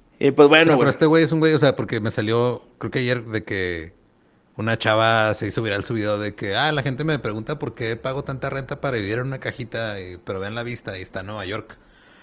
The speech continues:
Speaker 2: Y el güey dice, "Mucha gente me está viendo este video,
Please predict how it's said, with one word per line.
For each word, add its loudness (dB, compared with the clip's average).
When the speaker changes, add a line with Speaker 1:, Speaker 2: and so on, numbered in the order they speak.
Speaker 2:
Y -4
el 0
güey 2
dice, 2
"Mucha 0
gente 2
me 2
está -2
viendo 2
este 0
video, 0